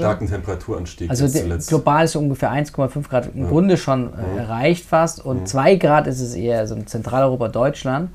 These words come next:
Speaker 1: Es gab viele Dürren
Speaker 2: Drei
Speaker 1: im
Speaker 2: Grad
Speaker 1: Sommer,
Speaker 2: Arktik.
Speaker 1: Überschwemmungen.
Speaker 2: Genau, und,
Speaker 1: Ja.
Speaker 2: und das ist eben, und das ist exponentiell, das steigert sich extrem und,
Speaker 1: Ja, ja.
Speaker 2: ähm, wenn wir eben sagen, wir, wir machen hier weniger
Speaker 1: Mhm.
Speaker 2: Emissionen in Deutschland, was sehr gut ist,
Speaker 1: Mhm.
Speaker 2: was wir unterstützen, individuell
Speaker 1: Ja.
Speaker 2: auch was dazu beitragen,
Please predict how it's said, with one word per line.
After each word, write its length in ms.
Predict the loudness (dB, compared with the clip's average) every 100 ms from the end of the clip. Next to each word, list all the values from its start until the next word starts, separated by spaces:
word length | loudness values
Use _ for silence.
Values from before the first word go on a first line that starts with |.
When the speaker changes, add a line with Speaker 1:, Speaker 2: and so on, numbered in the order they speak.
| -12
Speaker 1:
Es 120 | -6
gab 160 | -4 -2
viele 160 | -2
Dürren 160 | 0 4
Speaker 2:
Drei 120 | 4
Speaker 1:
im 40 | 4
Speaker 2:
Grad 160 | 4 4
Speaker 1:
Sommer, 60 | 4
Speaker 2:
Arktik. 280 | 2 0 -2
Speaker 1:
Überschwemmungen. 540 | -2 0 0 0 -4 -6 -12 -20 -20 -8
Speaker 2:
Genau, 360 | -4 -2 2 2
und, 160 | 0 -2
Speaker 1:
Ja. 60 |
Speaker 2:
und 140 | -2 -2
das 140 | 0
ist 140 | 0
eben, 380 | 2 2 4 0
und 160 | 0 -2
das 140 | -2
ist 240 | -2 -6 -12 -12 -4
exponentiell, 800 | -4 0 -2 2 4 4 4 -2 -10 -18 -8
das 140 | -6
steigert 440 | -2 2 2 2 -2
sich 160 | -4
extrem 680 | -10 -12 -10 -2 0 2 0
und, 420 | -2 -2 0 -2 -2
Speaker 1:
Ja, 80 | -4
ja. 60 | -2
Speaker 2:
ähm, 320 | -2 -6 -6 -10 -14 -8
wenn 200 | -4 0
wir 80 |
eben 100 | 0
sagen, 280 | 2 2 2
wir, 200 | 0 0
wir 100 | 0
machen 280 | 0 0 0
hier 180 | 0 4
weniger 640 | 4 4 0 0 0 0
Speaker 1:
Mhm. 140 | -2 -6
Speaker 2:
Emissionen 600 | -4 -4 -4 -2 0 0
in 80 | 0
Deutschland, 320 | 0 2 2 -2
was 160 | 2
sehr 80 | 2
gut 300 | 6 4 4
ist, 280 | -2 -2 -6
Speaker 1:
Mhm. 60 | -4
Speaker 2:
was 140 | -4
wir 60 | -2
unterstützen, 560 | -2 0 -2 -2 -6
individuell 480 | -2 -2 2 4 4
Speaker 1:
Ja. 80 | 4
Speaker 2:
auch 180 | 2 0
was 140 | -4
dazu 240 | -4 -6 0
beitragen, 500 | 0 0 -2 -4